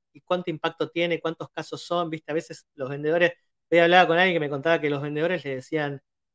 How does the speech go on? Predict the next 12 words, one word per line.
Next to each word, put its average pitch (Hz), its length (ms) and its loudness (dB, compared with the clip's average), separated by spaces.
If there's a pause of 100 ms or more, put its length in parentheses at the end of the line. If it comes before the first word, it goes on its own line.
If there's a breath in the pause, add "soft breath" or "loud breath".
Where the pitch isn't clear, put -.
(200)
eh, 143 300 -6
"No, 190 320 6
estos 170 320 0
li-, 165 280 -4
eh, 143 180 0
los 143 180 -6
leads 233 200 2
me 202 100 2
los 151 100 4
mandan 175 260 2
mal 175 140 2
calificados. 143 600 -2